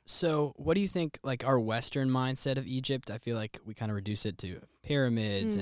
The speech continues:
Speaker 1: and, you know, what, what are the misconceptions that people around here have about Egypt? Like, what do we not see that is not on the
Speaker 2: Ah,
Speaker 1: surface?
Speaker 2: that's a good question. So, um,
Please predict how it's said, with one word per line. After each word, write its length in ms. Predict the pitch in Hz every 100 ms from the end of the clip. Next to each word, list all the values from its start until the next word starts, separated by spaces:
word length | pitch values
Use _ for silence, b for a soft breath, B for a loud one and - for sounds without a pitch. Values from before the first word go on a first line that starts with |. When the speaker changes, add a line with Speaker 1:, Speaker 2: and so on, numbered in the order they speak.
| 95
Speaker 1:
and, 140 | -
you 120 | - 113
know, 120 | 95
what, 280 | - 127 147 -
what 200 | 143 151
are 60 |
the 80 | 139
misconceptions 880 | 120 117 - 113 104 101 101 107 101
that 160 | 98 85 -
people 320 | 110 - 101
around 260 | 98 95 95
here 180 | 101
have 180 | 98 101
about 260 | 95 98 95
Egypt? 340 | 95 95 90
Like, 160 | 107 -
what 180 | 120 -
do 100 | 117
we 100 | 107
not 220 | 92 -
see 240 | - 95
that 200 | 90 90 - _
is 160 | 101 98 -
not 200 | 110 101
on 80 | 92
the 60 |
Speaker 2:
Ah, 60 | -
Speaker 1:
surface? 280 | 92 92 -
Speaker 2:
that's 160 | 202
a 80 | 240
good 180 | 226 208
question. 680 | - 202 220 - - 233 220
So, 680 | - 220 208 202 196 190 - b b b b b _
um, 600 | - 208 196 185 - 233